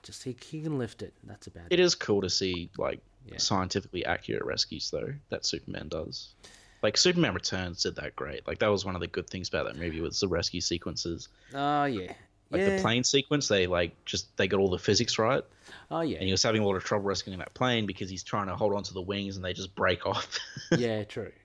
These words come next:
Speaker 1: Yeah, I mean, there
Speaker 2: Um,
Speaker 1: are, there are, you know, instances where it does, it is satisfying, but there are instances where you just gotta suspend your disbelief.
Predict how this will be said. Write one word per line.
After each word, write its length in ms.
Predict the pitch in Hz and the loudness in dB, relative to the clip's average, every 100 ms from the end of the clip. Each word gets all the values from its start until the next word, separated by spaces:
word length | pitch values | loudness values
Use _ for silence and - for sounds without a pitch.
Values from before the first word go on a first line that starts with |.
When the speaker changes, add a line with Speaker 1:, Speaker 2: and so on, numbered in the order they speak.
| - | -6
Speaker 1:
Yeah, 260 | 196 208 | 0 2
I 40 | 196 | 4
mean, 160 | 202 196 | 2 2
there 180 | 190 | 4
Speaker 2:
Um, 200 | 185 170 | 4 2
Speaker 1:
are, 20 | 143 | 0
there 220 | 139 131 | -2 0
are, 360 | 123 113 104 101 | 0 0 -2 -2
you 120 | 104 | -4
know, 60 | |
instances 560 | 92 95 - 101 104 95 | -6 -8 -10 -10 -8 -4
where 220 | 110 110 | -2 -2
it 160 | 98 110 | -2 -4
does, 440 | 110 101 92 - - - - | -2 -4 -4 -12 -16 -20 -6
it 80 | 139 | -2
is 120 | 135 | -2
satisfying, 800 | - 104 101 - 92 82 98 120 _ _ _ _ | -2 -6 -8 -10 -10 -10 -14 -16 _ _ _ _
but 120 | - 127 | -6 0
there 80 | 156 | 2
are 40 | |
instances 560 | 147 147 - 107 104 95 | 2 2 -2 -6 -6 -4
where 120 | 104 | -2
you 100 | 104 | -2
just 180 | 110 110 | -4 -6
gotta 220 | 92 85 | -6 -8
suspend 400 | - - - 82 | -10 -12 -12 -12
your 80 | 78 | -12
disbelief. 640 | 87 - 78 78 - - | -14 -14 -16 -18 -18 -20